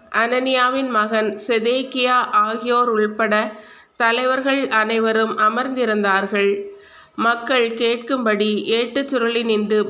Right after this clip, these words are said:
பாரூக்கு படித்துக் காட்டியிருந்த சொற்கள் எல்லாவற்றையும் மிகாயா தலைவர்களிடம் எடுத்துரைத்தார். பின்னர் தலைவர்கள் அனைவரும் சேர்ந்து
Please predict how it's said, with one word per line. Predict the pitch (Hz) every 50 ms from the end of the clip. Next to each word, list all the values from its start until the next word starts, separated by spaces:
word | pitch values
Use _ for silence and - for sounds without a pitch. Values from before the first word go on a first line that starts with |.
| 202
பாரூக்கு | 226 220 214 208 226 254 269 269 262 254 262 - 226 214
படித்துக் | 220 226 214 208 220 226 226 262 262 262
காட்டியிருந்த | - 226 214 220 214 - 233 233 233 226 226 233 233 240
சொற்கள் | 240 240 - 220 214 214 214 226 226 214 190 190
எல்லாவற்றையும் | 190 214 214 226 233 247 247 254 254 214 220 - 214 208 208 208 202 220 - - - - - - - - - - - -
மிகாயா | 226 233 226 226 247 262 247 247 233 214 208 208 208 208 214 214 208 -
தலைவர்களிடம் | 226 220 220 226 240 254 262 269 277 247 226 220 214 208 214 208 208 202
எடுத்துரைத்தார். | 202 214 214 240 233 240 240 220 208 202 202 202 - 208 202 202 202 202 202 - - - - - - - - - _ _ _ _ - - - - - - _ _
பின்னர் | - 262 262 262 262 254 247 240
தலைவர்கள் | - 233 220 226 240 254 262 262 269 269 269 269 277 269
அனைவரும் | 240 220 220 226 226 233 233 240 247 247 254
சேர்ந்து | 247 - 233 214 208 208 202 208 208 220 233 262 269 -